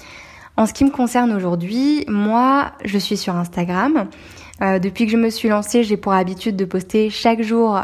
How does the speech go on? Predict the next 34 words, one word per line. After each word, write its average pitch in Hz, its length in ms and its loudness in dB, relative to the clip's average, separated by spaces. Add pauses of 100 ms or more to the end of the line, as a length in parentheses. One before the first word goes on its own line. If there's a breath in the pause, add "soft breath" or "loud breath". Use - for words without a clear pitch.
(120)
euh, 185 220 -4
des 180 180 0
messages, 190 600 0 (440 loud breath)
euh, 190 120 -6
voilà, 175 180 -8
pour - 180 -6
inspirer, 196 880 0
pour 202 200 -4
motiver 196 640 0 (380 loud breath)
et 226 100 4
également 208 320 2
des 214 220 -2
outils 190 200 -6
pour 208 180 -4
entreprendre. 190 560 -6 (880 loud breath)
J'ai 220 140 4
également 220 380 2
un 185 120 0
blog 180 540 0 (220)
que 180 540 0
j'alimente 170 500 -2
pas 220 140 2
beaucoup 196 440 -6 (760 loud breath)
et 262 460 2
il 214 100 0
y 208 60 4
a 202 100 4
quelques 220 240 -2
mois, 233 220 2
j'ai 240 100 2
lancé 196 320 -2
ma 202 140 0
chaîne 214 220 -2
YouTube. - 360 -8